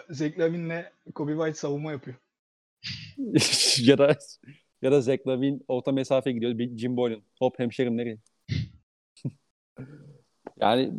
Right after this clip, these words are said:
Speaker 2: şey, ya ben yapabileceğini düşünüyorum. Yani dördüncü sıradan kimin geleceği de önemli. Şimdi draft çok karışık bir draft.
Speaker 1: Hı hı.
Speaker 2: Ben ne zaman bir mock draft görsem, bir işte draftla alakalı bir yazı, bir paylaşım görsem bambaşka bir draft,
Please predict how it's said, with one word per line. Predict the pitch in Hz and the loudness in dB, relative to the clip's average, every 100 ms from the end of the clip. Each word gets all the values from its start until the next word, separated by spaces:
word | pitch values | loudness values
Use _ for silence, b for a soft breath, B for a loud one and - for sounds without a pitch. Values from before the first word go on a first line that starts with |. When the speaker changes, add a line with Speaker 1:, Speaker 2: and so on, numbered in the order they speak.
| - - | -12 -14
Speaker 2:
şey, | - - 320 339 | -12 0 4 8
ya | 165 131 | 8 10
ben | 202 | 10
yapabileceğini | 233 208 196 185 214 | 8 8 6 6 6
düşünüyorum. | 202 - 208 135 120 - | 6 4 4 4 0 -4
Yani | 127 120 120 123 | -4 -6 -12 2
dördüncü | 147 156 180 | 4 4 2
sıradan | 180 170 165 | 2 2 2
kimin | - 160 165 | 0 0 4
geleceği | 151 151 143 151 | 4 6 6 6
de | |
önemli. | 143 117 104 101 107 | 6 4 0 -6 -10
Şimdi | - 107 - - - | -8 -8 -10 -20 -4
draft | 131 135 151 | 4 4 4
çok | 147 | 2
karışık | 143 143 151 | 0 0 -2
bir | |
draft. | 123 139 - _ _ _ _ _ _ | -4 -4 -10 _ _ _ _ _ _
Speaker 1:
Hı | 160 | -12
hı. | 147 117 | -4 2
Speaker 2:
Ben | 139 143 | 4 4
ne | |
zaman | 147 156 135 | 6 6 6
bir | |
mock | 135 143 - - | 4 2 0 0
draft | 143 139 | 0 0
görsem, | - 120 113 117 | 0 0 0 -2
bir | 113 | -2
işte | 123 104 113 | -2 -4 2
draftla | 123 135 139 | 6 8 8
alakalı | 131 123 127 | 8 6 2
bir | 120 | 4
yazı, | 120 127 117 120 | 6 4 4 2
bir | 120 | 4
paylaşım | 123 127 127 127 | 6 6 4 0
görsem | 110 147 147 _ _ _ _ _ _ - | 0 -4 -12 _ _ _ _ _ _ 2
bambaşka | 131 170 143 139 - 123 | 6 6 6 4 4 0
bir | 110 107 120 117 | 0 -2 -6 0
draft, | 120 113 - | 2 0 -4